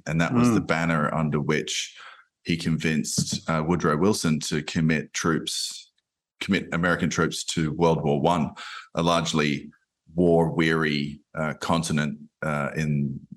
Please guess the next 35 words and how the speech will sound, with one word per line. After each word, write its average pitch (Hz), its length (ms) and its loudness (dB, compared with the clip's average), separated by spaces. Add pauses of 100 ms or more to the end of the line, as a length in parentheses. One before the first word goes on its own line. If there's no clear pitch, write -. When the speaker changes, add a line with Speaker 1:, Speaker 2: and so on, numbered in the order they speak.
(140)
Speaker 1:
North 80 240 0
America 87 360 2
that 78 140 2
had 80 120 2
only 87 260 2
just - 840 -2
sort 82 160 -2
of 76 140 -2
emerged 82 480 0
from 76 180 0
its 76 100 -6
own 120 220 2
civil 80 320 2
war 82 320 4 (200)
a 80 60 -8
generation 73 540 -2
or 76 100 -2
so 76 240 -2
previously. 87 520 4
And 80 100 2
all 85 100 4
of 80 80 0
a 78 60 2
sudden, 80 360 0 (560)
we 85 160 0
have, 82 500 0
just 123 340 2
with 120 240 4 (440)
the, 92 300 0
the, 90 220 0 (380)
the 82 200 0
quote 101 300 2
unquote 87 420 2
right 92 360 2
messaging, 87 640 0